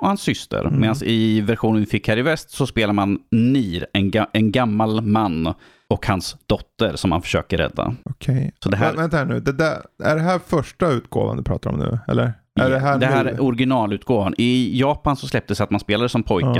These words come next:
Speaker 2: Ja.
Speaker 1: och hans syster som han försökte
Speaker 2: Okej, så
Speaker 1: rädda.
Speaker 2: redan då var det två versioner?
Speaker 1: Ja, för i väst så spelar man som, eh,
Speaker 2: Okej.
Speaker 1: Nir,
Speaker 2: Och den
Speaker 1: den
Speaker 2: här
Speaker 1: äldre
Speaker 2: som
Speaker 1: man.
Speaker 2: kom nu är
Speaker 1: Den här som nu är originalversionen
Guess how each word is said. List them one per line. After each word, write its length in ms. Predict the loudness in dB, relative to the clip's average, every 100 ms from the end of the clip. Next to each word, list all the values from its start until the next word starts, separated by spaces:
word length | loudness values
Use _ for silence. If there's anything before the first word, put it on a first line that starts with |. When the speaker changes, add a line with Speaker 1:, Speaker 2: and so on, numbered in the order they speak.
| 0
Speaker 2:
Ja. 80 | -4 -10 _ _ -4
Speaker 1:
och 80 | -4 -8 -2
hans 200 | -2 0
syster 300 | -4 -2 0
som 80 | 0
han 80 |
försökte 220 | 2 0 2
Speaker 2:
Okej, 80 | 0
så 60 |
Speaker 1:
rädda. 100 | 2
Speaker 2:
redan 200 | 0 0
då 160 | 0 0
var 100 | 0
det 60 | 0
två 200 | 0 0
versioner? 460 | 0 -2 -2 -8 -12 _
Speaker 1:
Ja, 260 | 0 2 2
för 60 | 0
i 80 | 2
väst 300 | 0 -2 -8
så 60 |
spelar 260 | -2 0 0
man 160 | 0
som, 320 | 0 0 0 0
eh, 120 | 0
Speaker 2:
Okej. 360 | 0 0 -2 -6
Speaker 1:
Nir, 480 | 0 2 2 0 0
Speaker 2:
Och 80 | 0
den 60 | 2
Speaker 1:
den 40 |
Speaker 2:
här 60 | 0
Speaker 1:
äldre 100 | 0
Speaker 2:
som 80 | -2
Speaker 1:
man. 60 |
Speaker 2:
kom 200 | -2 -2
nu 240 | 0 0 0
är 140 | 0
Speaker 1:
Den 80 | 2
här 80 | 0
som 220 | 0 0
nu 260 | 2 0 0 -4 -2
är 200 | 0 0
originalversionen 1080 | 0 2 0 0 -2 0 0 2 2 0